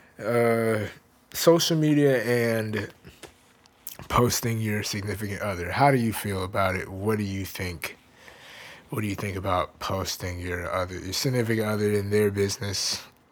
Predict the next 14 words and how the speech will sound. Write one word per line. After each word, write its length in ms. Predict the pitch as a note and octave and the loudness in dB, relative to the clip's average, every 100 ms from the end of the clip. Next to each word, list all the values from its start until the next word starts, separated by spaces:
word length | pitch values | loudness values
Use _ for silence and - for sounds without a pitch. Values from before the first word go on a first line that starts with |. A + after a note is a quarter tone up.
| _ - | _ -8
and 180 | G2+ G2+ | -6 2
y'all, 320 | G#2+ A2 A2 | 6 6 6
or 120 | A2 | 4
y'all's 380 | A2 A2+ A2+ G#2+ | 6 8 8 6
business 400 | A2 G2 G2+ G2+ | 2 2 2 0
on 220 | G2+ G2+ | 0 -2
social 340 | G2+ G2+ G2+ G2 | 0 -2 -2 -6
media? 400 | F#2+ F#2+ F#2 E2+ - _ - - _ _ _ - | -6 -4 -4 -6 -10 _ -20 -20 _ _ _ -12
You 80 | G2+ | -6
know, 200 | F#2+ G2+ - - | -6 -6 -4 4
what 120 | B2+ | 6
do 40 | |
you 80 | A#2 | 4
think? 320 | G2+ G2 G2 | 0 -4 -6